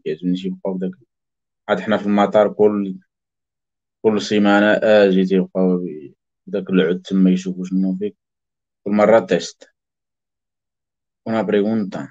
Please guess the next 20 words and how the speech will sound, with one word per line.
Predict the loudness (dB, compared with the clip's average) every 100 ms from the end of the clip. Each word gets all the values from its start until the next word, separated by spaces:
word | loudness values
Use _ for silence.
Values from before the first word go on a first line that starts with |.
| _ -12
este, | -10 -10 -12 -12 -12 -12 _ _ _
bueno. | -20 -8 -6 -6 -8 _ _ _ _ _ _ _ _ _ _ _ _ _ -4
No | -4
es | -2
una | -2 0
pregunta | 0 -2 -2 -6
completa. | -6 -6 -4 -4 -6 -18 _ _ _ _ _ _ _ _
خويا، | 4 6
واش | 6 4
إسبانيا | -2 0 0 2
سهلت؟ | 0 -2 2 2 0 -6 _ _ _ _ _ _ _ -10
بغيت | -4 -4 -4
تتعلم | -2 0 0 -6 -8
أي، | -8 -8 -10
باش | -14 -16 -18 -18 -16
تسافر | -6 -6 -4 -8
لإسبانيا | -8 -10 -8 -4 -4
باش، | -2 -4
شكرًا | -6 -6 -4 -4 -4
بالتوفيق. | -6 -6 -8 -8